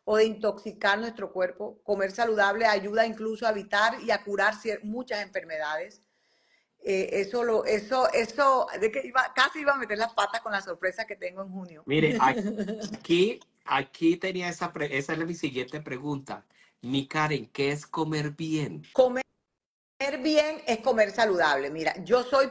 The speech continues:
Speaker 1: poco amante de las dietas, porque yo fui gorda a la edad de dieciséis, diecisiete años, y cuando a mí me decían la palabra dieta, automáticamente me daba más hambre.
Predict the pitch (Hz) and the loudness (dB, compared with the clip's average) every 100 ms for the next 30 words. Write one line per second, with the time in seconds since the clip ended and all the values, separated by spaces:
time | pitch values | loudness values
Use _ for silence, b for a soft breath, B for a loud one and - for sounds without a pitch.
0 | 254 262 269 277 220 220 240 233 185 160 | 4 4 4 4 4 2 0 -2 -2 -4
1 | 175 170 - - - 180 180 175 170 214 | -4 -4 -4 -12 -14 -10 -8 -4 -2 -2
2 | 214 247 185 220 240 220 175 139 - - | -2 -8 0 4 4 2 -2 -6 -6 -2
3 | 175 180 175 190 220 220 202 185 208 214 | 2 4 4 2 2 2 -2 -4 0 0
4 | 226 202 175 160 147 180 170 156 156 170 | 0 -4 -6 -10 -4 -2 0 -2 -8 -4
5 | 185 175 185 233 294 277 269 269 254 214 | -2 -2 -4 -2 -2 0 0 2 2 4
6 | 196 208 233 226 220 220 214 190 180 - | 4 4 2 0 -2 -2 -4 -6 -6 -6
7 | 214 196 190 202 180 156 165 165 220 220 | -8 -8 -10 -6 -2 -2 -4 -2 0 0
8 | 180 | -6